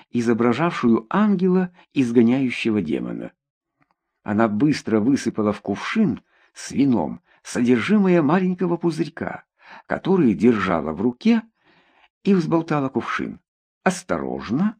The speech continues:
она попробовала вино и не почувствовала никакого привкуса. Вино слегка помутнело, потом вновь обрело прозрачность. Когда через несколько мгновений вернулась служанка, она застала хозяйку,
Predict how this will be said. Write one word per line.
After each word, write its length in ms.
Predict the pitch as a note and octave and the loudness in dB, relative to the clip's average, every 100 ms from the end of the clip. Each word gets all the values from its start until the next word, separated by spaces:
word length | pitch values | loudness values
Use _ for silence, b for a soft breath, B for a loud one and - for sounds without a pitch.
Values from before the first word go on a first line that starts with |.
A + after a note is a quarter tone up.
| _ _ - | _ _ -2
она 240 | D#3+ G#3+ | 2 2
попробовала 640 | G3 A2+ G2 F2+ F#2+ A#2 C#3+ | 2 -2 0 0 0 0 0
вино 400 | D#3 F3 A#3 B3 _ _ _ - | 2 2 2 -2 _ _ _ -2
и 100 | G#3 | 2
не 140 | F#3 | 4
почувствовала 1000 | E3+ C#3 - A#3+ - G#3+ F#3 F#3+ F3+ F3+ - | 2 0 0 0 0 0 2 4 2 0 0
никакого 580 | A2+ F3+ D#3 D#3 B2+ | 2 2 0 0 0
привкуса. 640 | A2 D#2 - - - - - _ _ _ _ _ _ - | 0 -4 -10 -12 -14 -12 -14 _ _ _ _ _ _ -8
Вино 360 | C#2 D3+ G#3 | -2 2 2
слегка 440 | G3 - - - D2 | 0 -6 -6 -4 -4
помутнело, 800 | D2+ G2 - C3 A3+ G#3 G2 - b b b | -4 -4 0 2 4 2 0 -4 b b b
потом 340 | G#2+ G#2+ G#2+ | -2 2 2
вновь 640 | G2 F#2+ G2+ C#3+ G#3 - - _ - | 2 2 4 6 4 0 -16 _ -2
обрело 440 | C#3 D#3 D#3+ E3 | 2 4 4 2
прозрачность. 1080 | D#3+ D#3 C#3+ D#3 D3+ - D3 - _ - - _ _ B B B B | 0 -4 -2 -2 -4 -4 -6 -8 _ -20 -20 _ _ B B B B
Когда 300 | G2 G#2+ C3 | 0 4 4
через 320 | C3 C3 B2+ | 4 4 4
несколько 440 | A#2+ C3+ - C3 C3 | 4 2 0 0 2
мгновений 800 | B2 B2+ B2 A2+ D2+ B1+ A#1+ - b b | 2 2 4 4 4 -2 -6 -12 b b
вернулась 580 | E2+ B2 B2 C3 G#2+ G#2 | 2 4 6 4 2 0
служанка, 760 | B2 B2 G#3 A3 - C#2+ C2 _ _ B B | -2 0 0 -2 -2 -6 -10 _ _ B B
она 260 | - A2 G3+ | -2 2 4
застала 400 | F#3 F3+ D3 A2+ | 2 0 2 0
хозяйку, 800 | - F2 C#2+ C#2+ D2 E2 - | 0 -4 -4 -6 -6 -4 -2